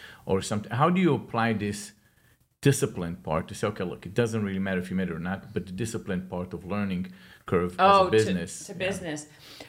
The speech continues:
Speaker 2: Well, I think it's different. I think that when you're doing a business, number one, I think it's super important to be doing a business that you're genuinely passionate and inter-, and that,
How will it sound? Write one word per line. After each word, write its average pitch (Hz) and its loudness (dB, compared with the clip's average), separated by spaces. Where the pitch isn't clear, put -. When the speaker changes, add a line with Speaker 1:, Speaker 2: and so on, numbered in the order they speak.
Speaker 2:
Well, 254 8
I 294 8
think 339 4
it's 403 0
different. 170 2
I 185 4
think 247 -2
that 247 2
when 190 8
you're 180 2
doing 185 0
a 175 0
business, 156 -2
number 208 2
one, 165 2
I 156 2
think 165 -4
it's - -4
super 180 -4
important 151 -2
to 151 -8
be 160 -2
doing 160 0
a 147 -2
business 156 -2
that - -6
you're 151 -2
genuinely 151 -2
passionate 139 -2
and 139 -6
inter-, 139 -4
and 170 -4
that, - -4